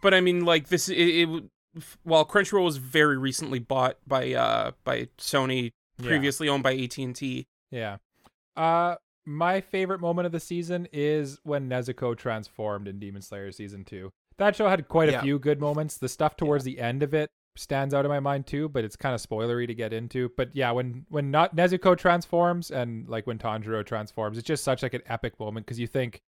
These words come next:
Speaker 2: right, like, that show did such a good job of setting up moments where it'd be like, "How can they possibly win?"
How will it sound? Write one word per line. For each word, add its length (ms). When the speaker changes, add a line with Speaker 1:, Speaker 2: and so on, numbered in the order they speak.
Speaker 2:
right, 240
like, 120
that 140
show 140
did 180
such 200
a 40
good 160
job 200
of 100
setting 280
up 120
moments 320
where 120
it'd 100
be 100
like, 320
"How 180
can 140
they 100
possibly 500
win?" 240